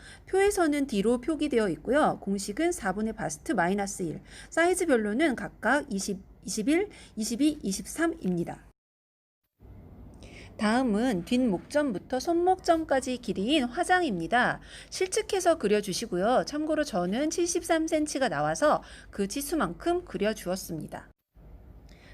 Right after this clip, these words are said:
다음은 손목둘레로 치수표에서 G로 표기되어 있습니다. 사이즈별로 각각 십이, 십이점오, 십삼, 십삼점오로 그려주시고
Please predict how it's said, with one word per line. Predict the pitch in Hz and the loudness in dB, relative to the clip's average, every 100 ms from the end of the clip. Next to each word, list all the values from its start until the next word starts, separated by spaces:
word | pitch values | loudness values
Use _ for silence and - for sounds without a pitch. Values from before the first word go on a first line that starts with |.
| - | -6
다음은 | 202 208 233 202 262 226 | 0 2 2 2 2 0
손목둘레로 | 214 330 349 392 - 220 190 240 294 170 | 0 0 0 0 0 2 2 2 2 0
치수표에서 | - 302 349 - 320 294 294 262 | -4 -4 -4 0 0 2 2 2
G로 | 262 - 190 214 | 0 -2 0 0
표기되어 | 220 311 320 254 | -2 -4 0 0
있습니다. | 180 - 185 151 196 202 - - - - | -2 -4 -4 -2 0 -2 -4 -12 -20 -20
사이즈별로 | - 294 330 330 311 285 285 | -2 2 2 2 0 2 0
각각 | 277 - - 247 285 | -4 -10 -2 0 0
십이, | - 302 196 196 - - | 0 -2 0 -2 -2 -10
십이점오, | - 220 220 226 214 180 - - | -10 -6 -6 -2 -2 0 -2 -4
십삼, | - - - 208 160 - | -12 -10 0 0 0 -4
십삼점오로 | - - 330 330 339 285 190 185 208 277 330 | -14 0 0 4 4 4 0 -2 0 0 -2
그려주시고 | 196 202 196 - - 196 294 - | -2 -4 -4 -10 -6 0 0 -2